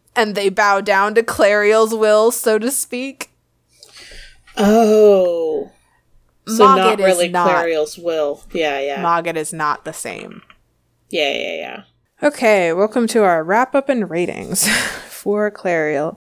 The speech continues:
Speaker 2: All right, as a middle gratuity rating, it's between backstory off-screen and mild. Just, like,
Speaker 1: I, I think it's mild, personally.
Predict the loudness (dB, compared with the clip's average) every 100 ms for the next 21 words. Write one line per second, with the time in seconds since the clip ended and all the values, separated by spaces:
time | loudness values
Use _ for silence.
0 | _ 0 2 2 4 4 2 0 -2 0
1 | 0 4 4 4 2 0 -6 -14 -12 -8
2 | -6 -6 -8 -16 -18 -18 -20 -20 -20 -2
3 | -2 0 2 4 4 4 4 4 0 -2
4 | -6 -10 -20 -20 _ _ _ _ -2 -2
5 | -2 -4 -4 -4 -2 2 2 0 -8 _
6 | _ _ _ _ _ _ _ _ _ _
7 | _ -2 0 0 -2 -2 -2 2 4 6
8 | 8 6 6 4 2 0 -4 2 2 4
9 | 0 0 -2 0 0 -2 -4 -14 _ _
10 | _ _ _ _ -6 -4 0 0 0 -2
11 | -8 _ _ _ _ 0 2 4 4 2
12 | -2 -2 -2 -2 0 2 2 2 0 -2
13 | -6 -12 -14 -16 -20 -20 -20 _ _ _
14 | _ _ _ _ -4 -2 -2 -2 0 0